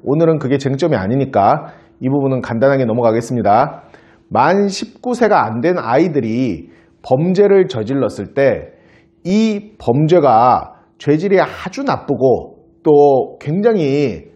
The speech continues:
어, 처벌을 할 필요성이 크다라고 생각되는 경우에는 만 십구 세가 안 된 아이들이 범죄를 저질러도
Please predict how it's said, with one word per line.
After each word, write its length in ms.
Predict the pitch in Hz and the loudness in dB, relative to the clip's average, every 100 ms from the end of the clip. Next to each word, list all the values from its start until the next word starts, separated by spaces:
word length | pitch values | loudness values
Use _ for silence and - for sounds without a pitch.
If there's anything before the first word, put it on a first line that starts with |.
| _ - | _ -8
어, 180 | 104 - | -6 -4
처벌을 540 | 208 202 202 202 202 | -2 2 4 4 2
할 280 | 196 202 190 | 0 -6 -6
필요성이 500 | 220 214 208 190 185 | -4 -4 -2 -6 -8
크다라고 1160 | - 240 170 - - - _ _ _ 113 143 170 | -4 -2 -2 -4 -16 -20 _ _ _ -2 0 0
생각되는 640 | 185 190 190 147 127 160 | -2 -6 -4 -2 -2 0
경우에는 680 | 135 120 113 104 143 98 - - _ | 0 0 -2 -2 0 -2 -6 -20 _
만 260 | 92 131 175 | -6 -4 -4
십구 300 | 165 - 202 | -6 -6 -4
세가 240 | 196 180 | 0 2
안 140 | 131 127 | 2 0
된 120 | 156 | 0
아이들이 420 | 135 165 160 156 | 2 2 2 0
범죄를 440 | - 123 131 135 135 | -2 -4 0 2 2
저질러도 840 | 127 123 127 113 151 196 202 | -2 -2 -2 0 2 2 0